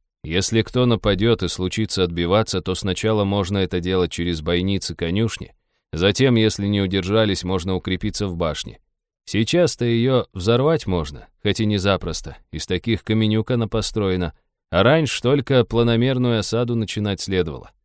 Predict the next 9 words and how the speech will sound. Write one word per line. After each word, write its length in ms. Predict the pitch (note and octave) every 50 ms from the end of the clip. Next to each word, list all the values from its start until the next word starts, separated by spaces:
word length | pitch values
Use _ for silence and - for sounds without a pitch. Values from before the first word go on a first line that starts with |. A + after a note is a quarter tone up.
| _ _ _ -
Добротное 800 | - D#2+ A#2+ D3+ C#3+ A#2+ G2+ F#2+ F2+ F2+ F2 - - G2 G2 G2+
убежище. 580 | G2+ F#2 F2 C#2+ B1+ - - - - - - _ _ _ _ _ _ _ _ _ _ _ _ _ _ _ _ _ -
Ларри 400 | D#2+ E2+ F#2+ A2 A#2 B2 B2 B2
быстро 360 | G#2+ A2 A2+ - - A#2 G#2+
вскарабкалась 640 | - - - G#2 G#2 G#2+ G2+ - - G2+ G2 F#2 -
по 100 | - F#2+
ступенькам 600 | - - F#2+ - - G#2 G2+ F#2+ - F#2 F2 E2+
в 120 | D#2 D2+
башню, 420 | D#2+ F#2+ G2+ G2+ - - A#2+ A2+